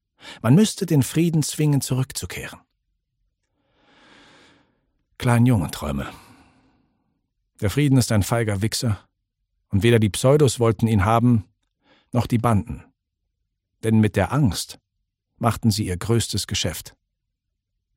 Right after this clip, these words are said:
Ich wünschte mir eine furchtlose Armee in die Vorstadt. Freundliche Männer und Frauen.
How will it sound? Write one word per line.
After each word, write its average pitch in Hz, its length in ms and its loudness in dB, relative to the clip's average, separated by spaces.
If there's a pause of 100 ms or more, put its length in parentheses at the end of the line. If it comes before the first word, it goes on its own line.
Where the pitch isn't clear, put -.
(580)
Ich - 180 -8
wünschte 180 380 -2
mir 165 260 2
eine 131 160 2
furchtlose 139 640 -2
Armee 120 260 2
in 90 120 -2
die 78 80 -8
Vorstadt. - 560 -14 (720)
Freundliche 147 580 0
Männer 123 340 2
und 113 120 -2
Frauen. 73 400 -6